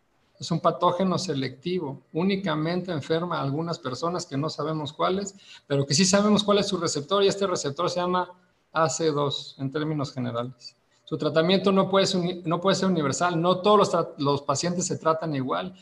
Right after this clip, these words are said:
sino so-, los pacientes se tratan de manera individual. Algo muy importante saber es que covid no mata en horas, mata en semanas, como lo, lo dice la gráfica que nos enseñó el doctor Moreno. Y es una evolución progresiva de menos a más.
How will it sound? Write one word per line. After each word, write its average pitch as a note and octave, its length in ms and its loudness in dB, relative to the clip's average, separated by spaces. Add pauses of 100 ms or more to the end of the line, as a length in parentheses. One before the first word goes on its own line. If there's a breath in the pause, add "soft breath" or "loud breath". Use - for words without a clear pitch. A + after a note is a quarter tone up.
(120)
sino D3+ 300 -2
so-, D3+ 100 -4
los C#3 160 -2
pacientes E3 400 -2
se - 140 -10
tratan D3+ 340 -2
de D3 80 -4
manera C#3 540 -4 (320 soft breath)
individual. B2+ 760 -4 (540)
Algo D#3+ 240 -2
muy G3 220 6
importante G3 640 4
saber D3+ 520 -2
es D#3+ 140 -4
que F3+ 140 -2
covid E3+ 340 4
no F#3+ 140 2
mata F#3 300 0
en D3+ 120 -4
horas, E3 260 -2
mata E3+ 300 -4
en F3 80 -2
semanas, D3+ 640 -4
como C#3 220 -4
lo, C#3+ 140 -2
lo C#3 180 -2
dice E3 240 -4
la C#3 100 -4
gráfica C#3+ 480 -6
que C#3 80 -10
nos B2+ 180 -6
enseñó B2+ 280 -6
el D3 60 -8
doctor C#3+ 300 -10
Moreno. C#3 480 -12 (640 soft breath)
Y D#3 80 0
es E3 120 2
una G3+ 120 2
evolución F3 480 2
progresiva E3 640 -2
de C3+ 100 -2
menos D3+ 340 -4
a C3 60 -4
más. E3 540 -8